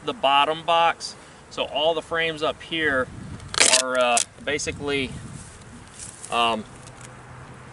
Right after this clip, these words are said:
drawn comb, but, uh, she has not been laying in there yet. So, um, now we switched those around so that she could lay up in here. But we're gonna change these out.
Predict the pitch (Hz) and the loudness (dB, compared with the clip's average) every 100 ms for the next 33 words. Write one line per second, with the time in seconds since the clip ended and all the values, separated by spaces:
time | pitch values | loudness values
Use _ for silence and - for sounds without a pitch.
0 | - - - 135 147 160 139 147 147 160 | -18 -16 -4 0 2 2 -2 -2 2 4
1 | 180 180 - - - - - 131 131 147 | 2 -2 -12 -16 -16 -12 2 2 4 6
2 | 139 131 123 - - - 135 139 139 147 | 8 8 6 0 -10 -4 2 2 4 2
3 | 139 135 135 139 151 151 156 156 165 165 | 2 0 4 4 4 2 2 2 4 6
4 | 165 - - - 131 123 117 - - - | 4 0 -8 0 4 4 2 -4 -16 -16
5 | - - - - 117 113 107 104 - - | -18 -18 -18 -4 2 4 2 -2 -10 -4
6 | - - - - - 139 117 - - - | -2 0 2 4 6 2 0 0 0 2
7 | 160 - 165 151 139 135 143 151 160 156 | 0 2 4 4 4 4 6 8 6 4
8 | - - - - 127 120 147 135 123 135 | -4 -16 -10 -2 0 2 0 0 -2 2
9 | 143 147 147 170 160 160 165 160 - - | 2 2 2 0 2 2 2 2 -6 -16
10 | - - - - - - - 120 127 135 | -12 -12 -14 -16 -16 -16 -6 -4 -4 -2
11 | 151 131 - - 160 151 139 147 135 139 | 0 -2 -6 -8 -6 -6 -6 -6 -4 0
12 | 143 143 | 2 2